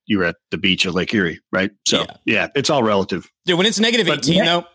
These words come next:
Speaker 2: when it's negative eighteen in Massachusetts, I'm sure it's Ohio, too, there's always some, like, middle-aged dude wearing, like, shorts to, <laughs> to the grocery store or shoveling. There's just some dudes who, they wear
Speaker 1: That was
Speaker 2: shorts no matter what.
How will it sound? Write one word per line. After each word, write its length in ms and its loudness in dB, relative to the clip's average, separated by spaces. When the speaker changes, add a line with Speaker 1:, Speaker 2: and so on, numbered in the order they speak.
Speaker 2:
when 140 2
it's 100 -2
negative 280 2
eighteen 280 0
in 80 2
Massachusetts, 560 -2
I'm 80 0
sure 160 0
it's 140 0
Ohio, 420 2
too, 220 0
there's 180 0
always 380 2
some, 240 0
like, 180 0
middle-aged 540 0
dude 180 0
wearing, 300 0
like, 180 -4
shorts 460 0
to, 160 -6
<laughs> 80 -
to 220 -2
the 80 0
grocery 540 -2
store 320 0
or 100 4
shoveling. 600 0
There's 160 -2
just 180 -2
some 180 2
dudes 260 0
who, 80 -2
they 100 0
wear 140 0
Speaker 1:
That 60 2
was 100 2
Speaker 2:
shorts 280 -2
no 120 0
matter 240 2
what. 280 0